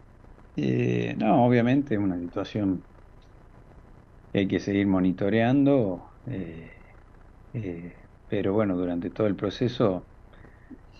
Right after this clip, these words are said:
o sea, no, no hubo un impedimento de que sigamos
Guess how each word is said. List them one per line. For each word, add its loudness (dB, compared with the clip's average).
o -20
sea, -2
no, 2
no 2
hubo 0
un 4
impedimento -2
de -10
que -12
sigamos -6